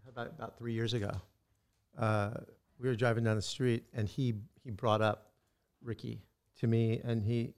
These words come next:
I, I was going through a, a change at the time. I didn't know what was going on, but a lot of the people around me thought I was, uh, I was losing my mind. And so he said,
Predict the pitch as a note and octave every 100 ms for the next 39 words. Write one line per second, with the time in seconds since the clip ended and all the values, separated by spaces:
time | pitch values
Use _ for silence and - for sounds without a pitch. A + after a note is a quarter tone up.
0 | - A#2 B2 C3+ B2 A2 B2+ A#2 G#2 A2+
1 | G#2 G2+ - C3+ - C3+ A#2 A2 G#2+ A2+
2 | B2+ A#2 G#2+ A#2+ A2+ - G2+ A2+ A2 A2+
3 | A2 G#2+ A2 G#2 - A#2+ A#2 G#2+ G#2 A2
4 | A2 G#2 A2 A#2 A2+ _ _ _ _ _
5 | - A#2+ G2+ A2 A2+ G2+ G#2 G2+ A#2 -
6 | _ _ _ - A#2 A2 G#2+ G2 - A#2
7 | G#2 G2+ - _ _ _ _ - C3 -
8 | B2